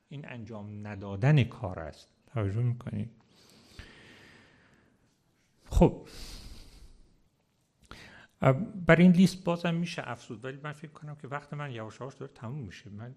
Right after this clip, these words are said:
چقدر صحبت کردم؟ یک ساعت شد؟ آه بله. پس اجازه بدید من قسمت اصلی بحثم رو خیلی مختصر در عرض پنج دقیقه بگم و از دوستان رفع زحمت بکنم.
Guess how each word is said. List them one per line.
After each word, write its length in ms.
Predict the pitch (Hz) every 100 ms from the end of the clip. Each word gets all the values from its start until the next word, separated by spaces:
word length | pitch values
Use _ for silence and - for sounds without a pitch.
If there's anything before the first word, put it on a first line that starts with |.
| _
چقدر 320 | - - 175 -
صحبت 420 | 156 - 147 -
کردم؟ 440 | 151 139 139 135 - _ _ _ _ _ _ _ _ _ _ _ _ _ _ _ _ _ _ _ -
یک 120 | 107
ساعت 260 | - 123 127
شد؟ 200 | - 147
آه 280 | - 135 120
بله. 340 | 113 120 117 - - -
پس 200 | 165 170
اجازه 220 | 180 196
بدید 240 | 190 185 175
من 140 | 185
قسمت 480 | 185 139 151 165 165
اصلی 460 | 127 123 - 175
بحثم 440 | 170 160 - 170 165
رو 80 | 156
خیلی 260 | 165 160
مختصر 500 | 151 - - 120 156
در 220 | 135 131
عرض 240 | 131 131 135
پنج 360 | 135 127 101
دقیقه 220 | 104 101 135
بگم 280 | 127 135
و 60 | 127
از 220 | 127 101
دوستان 300 | 101 - 117
رفع 220 | 110 104
زحمت 400 | 101 95 104 107
بکنم. 300 | 104 - -